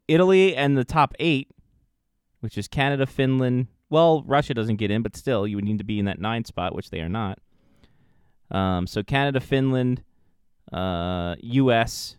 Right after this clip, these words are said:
Germany, Sweden, Switzerland, Czechia, Slovakia, and Latvia. Russia technically three, but I get, again, I don't know if they're updated.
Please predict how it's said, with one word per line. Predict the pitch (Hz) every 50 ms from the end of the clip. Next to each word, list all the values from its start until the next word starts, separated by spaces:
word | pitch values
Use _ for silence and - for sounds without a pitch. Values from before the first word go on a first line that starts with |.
| _ - -
Germany, | 110 107 117 123 127 123 120 113 113 110 110 110
Sweden, | - - - - 120 113 113 110 107 104
Switzerland, | - - - 113 - - 110 107 104 98
Czechia, | - - 110 104 - - 110 101 82
Slovakia, | - - - 104 92 95 92 95 - - 95 95 92 92 98 _ _ _ _ _ _ _ _ _ -
and | 95 95
Latvia. | 95 95 95 73 90 107 98 95
Russia | 104 117 120 - 123
technically | 98 - - 117 - - 110 98 104 95
three, | - - 107 107 107
but | 107 107
I | 98 101
get, | 101 104 107 - -
again, | 117 113 113 123 117 107
I | 107
don't | 110 107 92
know | 110
if | 107 98
they're | - 98 92 104
updated. | 101 - - 120 117 113 113 -